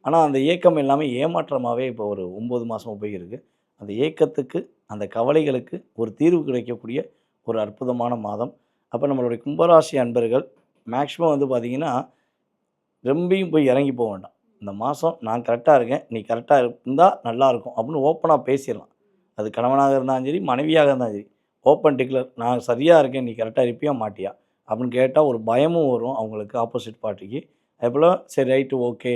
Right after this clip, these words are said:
நம்ம மேல உள்ள தப்பு என்னங்கிறத அவங்க புரிஞ்சு இவங்க கூட சேருவதற்கான ஒரு பாக்கியம் உண்டு." அதுக்கடுத்து வந்து பார்த்தீங்கன்னா, பொருளாதார நிலையில நல்ல முன்னேற்றம் இருக்கும். கடன் சுமைகள், கடன் பிரச்சனைகள், வீண் வம்பு வழக்கு, இதெல்லாம் இவங்க மேல ஒரு சுமத்தப்பட்ட பழி தான்.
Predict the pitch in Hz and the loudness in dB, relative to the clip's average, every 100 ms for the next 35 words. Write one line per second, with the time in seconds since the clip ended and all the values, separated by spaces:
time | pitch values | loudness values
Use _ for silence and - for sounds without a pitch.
0 | 107 113 120 123 143 131 123 120 113 151 | -4 -6 -6 0 0 0 -2 -6 -4 0
1 | 127 123 117 123 175 - _ _ - 117 | 0 -2 -4 -4 -4 -6 _ _ -6 -4
2 | 110 107 156 175 143 175 175 127 120 127 | -4 -4 -2 -2 -2 -4 -2 -4 -2 0
3 | 131 110 95 - - 135 131 123 113 117 | 0 0 -4 -6 -2 0 0 -2 -2 -6
4 | 117 104 95 110 120 - 110 98 98 135 | -6 -8 -8 -6 -6 -8 -10 -10 -10 -12
5 | _ _ _ _ 123 147 165 160 165 156 | _ _ _ _ 0 4 2 4 2 2
6 | 139 135 175 175 160 208 214 180 147 135 | 0 0 0 2 4 8 8 6 0 -2
7 | 131 127 110 127 117 110 113 - 95 85 | -4 -6 -6 -6 -8 -10 -14 -14 -18 -18
8 | _ _ _ _ _ _ _ _ - 123 | _ _ _ _ _ _ _ _ -8 -6
9 | 127 123 117 110 110 117 - 113 123 120 | -8 -8 -6 -6 -6 -8 -8 -6 -6 -8
10 | 107 - 110 104 104 107 123 135 117 120 | -10 -10 -10 -8 -8 -8 -6 -4 -4 -6
11 | 131 120 113 104 110 107 _ _ _ 120 | -4 -4 -4 -6 -8 -10 _ _ _ 0
12 | 139 160 143 135 147 147 - _ - 113 | 4 4 4 2 2 0 -4 _ -4 -2
13 | 110 107 104 110 _ _ _ - 175 196 | -2 -4 -6 -12 _ _ _ -2 0 2
14 | 156 147 143 123 117 110 - | 2 4 2 0 -4 -6 -12